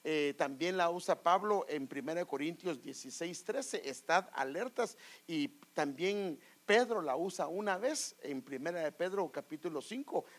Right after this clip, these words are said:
versículo ocho. Y esta expresión, "estad alerta", es interesante cómo otras versiones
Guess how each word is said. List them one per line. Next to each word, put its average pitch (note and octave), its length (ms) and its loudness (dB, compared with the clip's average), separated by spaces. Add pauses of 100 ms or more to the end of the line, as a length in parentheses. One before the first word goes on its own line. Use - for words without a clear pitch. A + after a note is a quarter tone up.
versículo C3+ 580 -4
ocho. C3+ 260 -2 (1800)
Y F3+ 180 2
esta A#3 260 6
expresión, E3 680 0
"estad A3 460 0 (120)
alerta", F#3+ 640 0 (1000)
es E3+ 220 0
interesante G3 760 2
cómo F#3+ 380 2
otras F#3+ 320 2
versiones D#3+ 640 -4